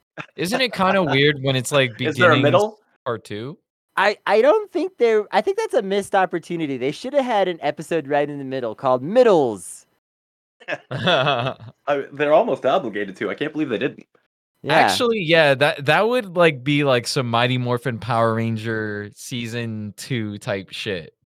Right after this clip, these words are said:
Speaker 1: where it's, like, middling. And it's
Speaker 3: <laughs>
Speaker 1: like, thir-, episode thirty out of sixty. <laughs>
Speaker 3: Middle of the, middle of the road. Beginnings gives us an introduction to the world of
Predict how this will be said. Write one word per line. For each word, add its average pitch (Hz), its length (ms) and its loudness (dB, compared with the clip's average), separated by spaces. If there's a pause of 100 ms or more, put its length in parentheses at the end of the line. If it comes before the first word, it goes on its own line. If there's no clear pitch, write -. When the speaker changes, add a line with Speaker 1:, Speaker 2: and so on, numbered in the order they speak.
Speaker 1:
where 123 100 -2
it's, - 140 -6
like, 120 200 4
middling. 110 720 0 (480)
And 180 140 -4
it's 143 220 2
Speaker 3:
<laughs> - 0 -
Speaker 1:
like, 123 360 2 (1120)
thir-, 254 240 8
episode 208 540 0
thirty 190 360 6
out 139 140 0
of 151 80 -2
sixty. 175 560 -4 (800)
<laughs> 208 420 0 (1300)
Speaker 3:
Middle 185 340 2
of 196 160 4
the, 208 360 4
middle 220 240 0
of 226 120 2
the 226 100 0
road. 113 640 4 (720)
Beginnings 311 880 -2 (440)
gives 151 300 -2
us 151 240 0
an 131 160 -8
introduction 110 1200 -2
to 110 180 -6
the 98 140 -4
world 113 580 4
of 90 260 -8